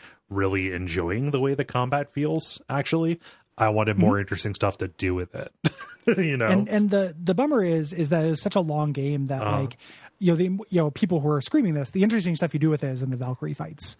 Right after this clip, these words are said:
Speaker 1: Mm-hmm.
Speaker 2: And those are really good. And, uh, if this game wasn't so long and it wasn't a four and a half hour episode anyway,
Speaker 1: Mm-hmm.
Speaker 2: like, we, I probably would have gone through those and could have talked about them in more detail.
Speaker 1: Yeah.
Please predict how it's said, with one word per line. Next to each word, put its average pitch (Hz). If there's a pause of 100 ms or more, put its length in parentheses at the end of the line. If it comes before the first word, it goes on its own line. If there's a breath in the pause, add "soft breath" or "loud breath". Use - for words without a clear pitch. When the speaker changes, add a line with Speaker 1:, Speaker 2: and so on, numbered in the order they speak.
Speaker 1:
Mm-hmm. 135 (160)
Speaker 2:
And 160
those 185
are 190
really 175
good. 139 (320 soft breath)
And, 147
uh, 139
if 156 (280 loud breath)
this 165
game 175
wasn't 160
so 156
long 147
and 147
it 147
wasn't 143
a -
four 147
and 143
a -
half 143
hour 139
episode 139
anyway, 233
Speaker 1:
Mm-hmm. 135 (140)
Speaker 2:
like, 151 (180)
we, 170
I 156 (160)
probably 143
would 139
have 135 (320)
gone 143
through 147
those 135
and 135
could 139
have 131
talked 131
about 135
them 135
in 131
more 135
detail. 143 (100)
Speaker 1:
Yeah. 104